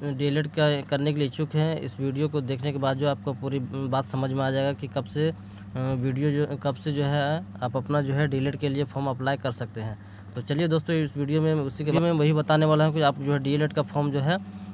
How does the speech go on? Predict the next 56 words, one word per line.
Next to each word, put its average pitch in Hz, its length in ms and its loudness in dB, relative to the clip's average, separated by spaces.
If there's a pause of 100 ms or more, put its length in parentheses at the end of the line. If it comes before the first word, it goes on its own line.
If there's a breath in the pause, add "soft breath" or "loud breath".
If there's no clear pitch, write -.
(120)
कब 156 100 6
से 156 160 -2
जो 151 140 4
है 165 80 6
apply 147 260 4
कर 147 140 0
सकते 147 260 -2
हैं 156 80 4
और 156 120 0 (280)
कैसे 151 240 4
apply 147 280 4
कर 127 120 -2
सकते 120 300 -6
हैं 113 120 -2
दोस्तों। 107 320 -8 (500 loud breath)
तो 131 100 -2
सबसे 160 240 -2
पहले 175 280 2
जो 170 120 0
है 170 60 4
आपको 170 220 -2
किसी 180 420 -4 (1160)
browser 147 360 4
पे 165 100 0
आ 151 100 10
जाना 160 240 4
है 170 160 2
और 156 120 -2
वहाँ 151 180 2
पे 160 120 -4
जो 151 120 0
सरकारी 147 400 -2
वर्क 156 280 0
डॉट 143 320 -4
कॉम 151 220 -2 (340)
जो 143 120 -2
है 175 500 -4
type 147 220 -2
करना 127 180 -4
है। 123 60 -4
तो 127 100 -6
दोस्तों, 151 280 -4
मैं 151 180 -4
पहले 143 280 -2
ही 160 120 -4
type 147 260 -6 (220)
किया 143 340 -6
हूँ 151 160 -2
तो 147 80 -6
वो 147 380 -4
screen 147 240 -6
पे 151 140 -4
शो 143 180 -6
कर 143 160 -6
रहा 131 160 -4
है। 160 80 -4